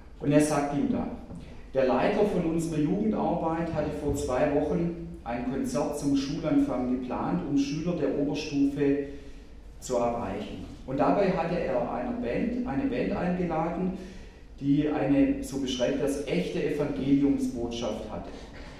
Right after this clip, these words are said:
Und die hatte am Tag zuvor auch in dem Gymnasium der Stadt bei einer Veranstaltung gespielt. Er und die Jugendlichen hatten dann in unserem Stadtviertel dieses Konzert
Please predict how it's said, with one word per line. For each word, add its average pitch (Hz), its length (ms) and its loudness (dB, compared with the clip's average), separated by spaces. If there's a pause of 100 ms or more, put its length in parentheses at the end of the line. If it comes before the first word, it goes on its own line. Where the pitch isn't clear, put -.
(100)
Und - 120 -4
die 127 80 -2
hatte 120 240 4
am 123 100 2
Tag 127 300 2
zuvor 202 480 0
auch - 200 0
in 208 80 2
dem - 140 6
Gymnasium - 580 -2
der - 120 2
Stadt - 360 -2 (400)
bei - 60 -10
einer 123 320 -2
Veranstaltung 113 960 -4 (380)
gespielt. 98 580 -8 (400)
Er 196 300 6
und 139 140 2
die 143 120 -2
Jugendlichen 185 640 0
hatten 139 220 0
dann 151 240 4
in 139 120 2
unserem 123 260 -2
Stadtviertel 147 680 -4 (380)
dieses 127 300 -8
Konzert 117 640 -2